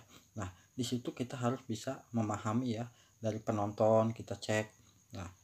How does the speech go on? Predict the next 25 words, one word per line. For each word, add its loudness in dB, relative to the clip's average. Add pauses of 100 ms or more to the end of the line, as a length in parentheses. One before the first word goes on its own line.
(160)
di -4
sini 0
kita, -6 (240)
penonton 2
ini 0
sangat 0 (2500)
membantu 4 (560)
untuk -2 (120)
bisa -2
menghasilkan -2
uang -4 (400)
lebih 0
besar. -2
Tentunya -6
kita -6
harus -2
bisa -8
videonya -2
itu -2
ditonton -2
oleh -2
penonton -4
di 0
luar 4
sana. 2